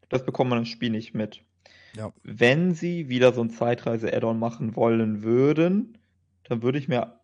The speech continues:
Speaker 1: schon wünschen, dass sie das vermittelt bekommen. So, nach dem
Speaker 2: Mhm.
Speaker 1: Content, der jetzt aber, äh, geplant ist, würde ich nicht sagen, dass das das hergibt. Also,
Speaker 2: Mhm.
Speaker 1: du hast halt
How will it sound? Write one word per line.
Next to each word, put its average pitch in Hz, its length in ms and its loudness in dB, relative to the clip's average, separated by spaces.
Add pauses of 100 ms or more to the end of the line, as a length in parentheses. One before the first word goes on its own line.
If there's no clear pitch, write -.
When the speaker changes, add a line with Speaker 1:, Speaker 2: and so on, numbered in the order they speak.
Speaker 1:
schon 123 320 -2
wünschen, 135 560 -2
dass 135 220 0
sie 135 80 -4
das - 540 -6 (400)
vermittelt 123 480 0
bekommen. - 420 -12 (640)
So, 104 320 0
nach 117 260 2
dem 127 200 0
Speaker 2:
Mhm. 101 40 -12
Speaker 1:
Content, 143 480 0
der 127 120 4
jetzt 139 380 0
aber, 120 680 2 (180)
äh, 110 320 -2
geplant 156 560 -2
ist, 123 500 -6 (580)
würde 113 120 -4
ich 110 100 -8
nicht 139 220 -6
sagen, 127 380 6
dass - 340 -4
das - 460 -4 (140)
das 123 300 -6
hergibt. - 640 -4 (100)
Also, 123 440 4 (200)
Speaker 2:
Mhm. 127 200 -6
Speaker 1:
du 120 80 6
hast 120 220 6
halt 117 400 4